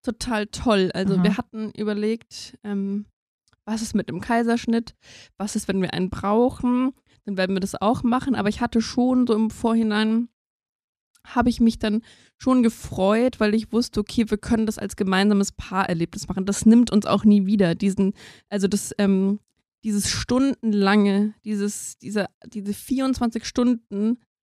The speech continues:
Speaker 1: und dieses gemeinsam daran arbeiten, <laughs> dass das Kind auf die Welt kommt, ähm, das ist schon was ganz Besonderes.
Speaker 2: Ja.
Speaker 1: Ähm,
Speaker 2: Wird man auch nie vergessen.
Speaker 1: Nee,
Speaker 2: <laughs>
Speaker 1: nee,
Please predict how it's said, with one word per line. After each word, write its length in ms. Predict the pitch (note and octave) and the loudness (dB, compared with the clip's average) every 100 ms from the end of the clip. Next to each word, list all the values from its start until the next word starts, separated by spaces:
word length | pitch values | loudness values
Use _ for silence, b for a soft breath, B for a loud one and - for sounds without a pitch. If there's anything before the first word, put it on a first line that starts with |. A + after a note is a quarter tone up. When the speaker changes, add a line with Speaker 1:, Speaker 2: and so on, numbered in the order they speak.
| _ - | _ -8
Speaker 1:
und 160 | G#3 | -2
dieses 220 | A3 G#3+ - | 2 2 4
gemeinsam 680 | G#3 G3 G3+ A3+ A3 G3+ - _ _ _ _ - | 4 4 2 2 2 0 -6 _ _ _ _ -10
daran 260 | G3+ G#3 | -2 -2
arbeiten, 460 | - A#3 B3 A3+ A#3+ | 0 0 2 2 -2
<laughs> 60 | A3 | -4
dass 120 | A3 | 0
das 160 | A#3 - | 0 2
Kind 260 | C#4+ A#3 | 2 0
auf 120 | G#3+ | -4
die 160 | - - - | -8 -8 -10
Welt 200 | D#4 - | -16 -14
kommt, 320 | A3+ C4+ - D#4 E4+ D#4+ C4 - | -10 -10 -10 -10 -10 -12 -16 -10
ähm, 280 | G#3 F#3+ F#3+ | -6 -4 -2
das 240 | G#3+ - | -4 -4
ist 260 | G#3+ - - G#3+ | -8 -10 -14 -6
schon 140 | A3 | -2
was 220 | G3+ - | -2 -6
ganz 280 | F#3 F#3 - | -6 -4 -4
Besonderes. 800 | - F3 F3+ E3 - G3 - - - | -6 -6 -6 -6 -10 -16 -18 -20 -10
Speaker 2:
Ja. 200 | F3+ F#3 | -2 0
Speaker 1:
Ähm, 320 | F#3 F#3 F#3+ _ _ _ _ _ _ _ _ _ _ _ _ _ - | 0 -2 -8 _ _ _ _ _ _ _ _ _ _ _ _ _ -8
Speaker 2:
Wird 100 | E3+ | -4
man 100 | D#3+ | 0
auch 40 | D#3+ | 0
nie 100 | E3 | 0
vergessen. 540 | F3 E3+ F3+ D#3+ D#3 _ | 0 0 0 -2 -6 _
Speaker 1:
Nee, 200 | A#3 C4 | 0 0
Speaker 2:
<laughs> 400 | F3+ A#3 - - | 0 -4 -12 -6
Speaker 1:
nee, 180 | B3 A3 | -2 -2